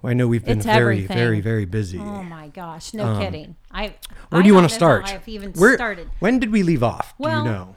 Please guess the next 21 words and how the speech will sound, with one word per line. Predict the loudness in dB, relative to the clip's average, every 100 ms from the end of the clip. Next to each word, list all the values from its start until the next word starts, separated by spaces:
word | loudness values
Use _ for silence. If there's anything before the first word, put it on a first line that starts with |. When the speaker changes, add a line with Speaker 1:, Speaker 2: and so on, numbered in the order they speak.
| -12
Speaker 2:
I | -10 -8 -10
think | -12 -10
we | -10 -10
were | -10 -12
talking | -10 -6 -6 -6 -12 -12
about, | -10 -6 -6 -6 -10 -18 _ _ _ _ _ _ _ -18
uh, | -12 -12 -10
opening | -10 -10 -10 -12 -12
back | -6 -4 -4
up | -10 -14
at | -18 -16
the |
last | -16 -16 -16 -18 -20
one. | -20 -20 -20 -20
So | -12 -6 -6 -4
Speaker 1:
Did | -4 -2
we | -4
open? | -2 -6 -8 -14 -16 -20 -18
Speaker 2:
We | -16 -14 -14 -16 -20 -16
did. | -14 -12 -14 -16
Speaker 1:
We | -16